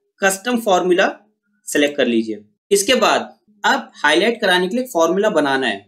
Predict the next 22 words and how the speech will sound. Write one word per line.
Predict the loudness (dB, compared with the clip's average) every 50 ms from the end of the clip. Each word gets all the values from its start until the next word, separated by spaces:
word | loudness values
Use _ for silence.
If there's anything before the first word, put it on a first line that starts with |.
| _ _ _
वो | 2 2 2 2
formula | 2 2 0 0 2 0 0
मैं | 0 0
आपको | -2 -2 -4 -4 -2
बाहर | 0 0 0 -2
बना | -2 -4 -6 -4
के | -4 -4
दिखाता | -4 -2 -2 -2 -2 -2
हूँ | -4
ताकि | -4 -6 -6 -4 -6
आप | -6 -6
सबको | -8 -10 -10 -4 -2 -2 -2 -2 -6 _ -8
दिखाई | -6 -2 0 0 0 0
दे। | -2 -4 -8 -10 _ _ _ _
क्या | 0 0 2 2
करना | 2 0 2 2 2
है, | 0 0 -4 -10 _ -4
is | -2 -2 0
equal | 0 2 2 0 2
to, | 0 -2 -4 -4 -8 _ _ -4
यहाँ | -2 0 0 0 0
पर | 2 2 0 0 0